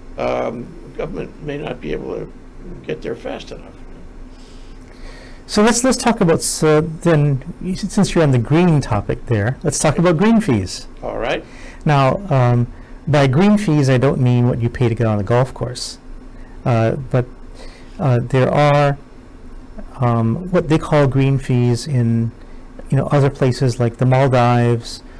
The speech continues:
Speaker 2: uh, Galapagos Islands, uh, and so forth. Basically, it's either an entry tax or a departure tax.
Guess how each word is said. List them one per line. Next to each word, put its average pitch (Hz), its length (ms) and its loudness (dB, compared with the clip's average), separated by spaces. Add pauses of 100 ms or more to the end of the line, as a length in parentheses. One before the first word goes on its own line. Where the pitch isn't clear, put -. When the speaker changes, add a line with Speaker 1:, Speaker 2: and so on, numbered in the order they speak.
(200)
Speaker 2:
uh, 127 100 0
Galapagos 123 520 2
Islands, 113 680 0 (640)
uh, 113 460 0 (420)
and 127 140 0
so 151 160 2
forth. 135 200 -2
Basically, 135 380 -2
it's 123 180 -2
either 147 220 2
an 131 120 0
entry 160 300 2
tax 139 360 -2
or 127 60 2
a 117 40 2
departure 117 440 -4
tax. - 500 -12